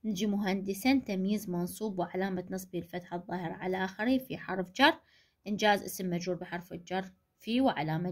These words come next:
جره الكسرة الظاهرة في آخره وهو مضاف، والمشروع مضاف إليه مجرور وعلامة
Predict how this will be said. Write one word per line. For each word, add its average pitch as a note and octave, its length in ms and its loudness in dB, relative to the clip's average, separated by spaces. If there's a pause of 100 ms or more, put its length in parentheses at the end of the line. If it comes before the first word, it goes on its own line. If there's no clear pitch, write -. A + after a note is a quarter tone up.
جره G#3 160 2
الكسرة G3+ 460 -4
الظاهرة F3+ 420 -2
في - 200 -10
آخره F3+ 420 -4
وهو C4+ 420 4
مضاف، F#4 520 6 (560)
والمشروع A3+ 760 2
مضاف F3 500 2
إليه F#3 380 0
مجرور D#3 480 -4
وعلامة D#3 680 0